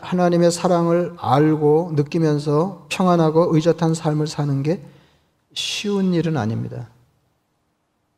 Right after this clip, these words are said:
그러니까 제가 불가의 화두처럼 평생을 붙들고 씨름해야 될 한 가지 진리의 말씀, 사실이 있다고 그러면 그게 뭐냐? 하나님이 우리를 사랑하신다. 그러니까 이거를 부단히 붙들고 기도하고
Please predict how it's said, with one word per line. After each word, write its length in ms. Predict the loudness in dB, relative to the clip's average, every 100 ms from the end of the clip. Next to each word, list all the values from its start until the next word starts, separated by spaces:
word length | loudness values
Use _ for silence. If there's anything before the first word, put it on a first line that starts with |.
| _ _ _ _ _ _ _ _ _ _ _ _ _ _ _ _ _ _ _ _ _ _ _ _ _ -2
그러니까 240 | 4 6
제가 420 | 6 6 4 2 -4 -10 -12
불가의 400 | -2 2 4 2
화두처럼 640 | 0 -6 -8 -4 -2 -2
평생을 440 | -6 -6 -2 -2 -2
붙들고 420 | -6 -4 -4 -4
씨름해야 480 | -6 -2 0 0 2
될 160 | 2
한 240 | 0 -2 -2
가지 260 | 0 -2
진리의 380 | -4 -2 2 2
말씀, 580 | 2 -2 -6 -6 -6 -8
사실이 440 | -8 -4 -4 -2 -6
있다고 240 | -2 -2
그러면 180 | 0 -2
그게 220 | 0 0
뭐냐? 520 | 0 -2 -2 -4 -8 -20 _ _ _ _
하나님이 380 | -4 0 0 0
우리를 260 | -2 -4
사랑하신다. 600 | -4 -4 -4 -4 -6 -8
그러니까 360 | -2 -2 2 2
이거를 480 | 2 2 0 -2 -6
부단히 560 | -8 -2 0 0 -2
붙들고 440 | -8 -4 -2 0 -2
기도하고 840 | -2 0 2 2 0 0 -2 -12